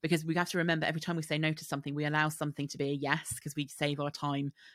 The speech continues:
and invest in something else. They're not people who are being dragged in a hundred different directions because of the whims of everybody else around them. They're making decisions and choices about where they want to invest their time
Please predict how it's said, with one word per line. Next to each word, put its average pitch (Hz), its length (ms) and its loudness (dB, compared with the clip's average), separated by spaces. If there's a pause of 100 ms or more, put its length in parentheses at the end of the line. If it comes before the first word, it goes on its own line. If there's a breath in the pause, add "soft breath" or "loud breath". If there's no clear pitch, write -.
(140)
and 160 80 0
invest 143 360 -2
in 139 100 -4
something 139 340 -6
else. 123 320 -6 (320 loud breath)
They're 165 140 6
not 160 400 4
people 151 380 -4
who 147 180 -6
are 143 60 -4
being 147 260 -6
dragged 147 300 -4
in 151 80 -10
a 143 40 -10
hundred 156 340 -8
different 143 260 -16
directions 143 640 -6
because 143 300 -8
of 139 140 -6 (380 loud breath)
the 160 80 0
whims 151 400 -2
of 147 80 -8
everybody 147 420 -4
else 156 280 -2
around 131 300 -8
them. 143 100 -8
They're 151 100 0
making 160 460 -4
decisions 151 460 -8
and 143 100 -10
choices 156 500 -6
about 143 260 -2
where 143 460 -2
they 147 180 -4
want 139 260 -8
to 143 100 -8
invest 135 340 -8
their 139 140 -6
time 139 360 -6